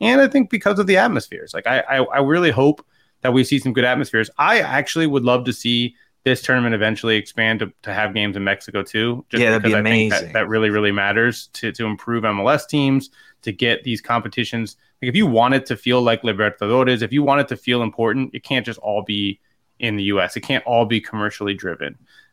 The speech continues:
Speaker 1: Like, it has to have, like, some real sporting challenges. Um, but, you know, maybe, maybe we'll be
Speaker 2: Maybe
Speaker 1: surprised
Speaker 2: that's,
Speaker 1: and we'll get
Speaker 2: maybe
Speaker 1: some
Speaker 2: that's
Speaker 1: better
Speaker 2: the realm
Speaker 1: atmosphere.
Speaker 2: of C C L.
Speaker 1: Yeah. I, I, I mean, it definitely is the realm of C C L, but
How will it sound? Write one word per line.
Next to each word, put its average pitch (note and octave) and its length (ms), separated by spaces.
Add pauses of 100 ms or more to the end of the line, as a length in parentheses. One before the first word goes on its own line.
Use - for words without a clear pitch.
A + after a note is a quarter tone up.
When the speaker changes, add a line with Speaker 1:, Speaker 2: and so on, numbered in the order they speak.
Speaker 1:
Like, A2+ 140
it A2+ 100
has B2 300
to A2+ 80
have, A2 260
like, G#2 200
some G#2+ 260
real A#2 540 (220)
sporting G#2+ 580
challenges. A#2 680 (440)
Um, G#2+ 460
but, B2 300 (400)
you C#3+ 80
know, A2+ 120
maybe, B2 340
maybe C3 280
we'll C3 160
be A#2+ 100
Speaker 2:
Maybe A#2 40
Speaker 1:
surprised A2 360
Speaker 2:
that's, G2+ 180
Speaker 1:
and G#2+ 80
we'll G2+ 80
get G#2+ 80
Speaker 2:
maybe G#2+ 160
Speaker 1:
some G#2 40
Speaker 2:
that's G2+ 180
Speaker 1:
better G2 100
Speaker 2:
the F#2+ 60
realm F2+ 160
Speaker 1:
atmosphere. F2+ 280
Speaker 2:
of - 40
C - 140
C E2 40
L. - 200 (680)
Speaker 1:
Yeah. D3 280 (320)
I, A#2+ 100
I, E2 260 (100)
I B2 80
mean, B2+ 140
it G#2 80
definitely C#3 360
is G2+ 120
the G#2+ 80
realm G#2+ 200
of G2+ 80
C G#2+ 140
C G#2+ 180
L, G2+ 160
but F#2 240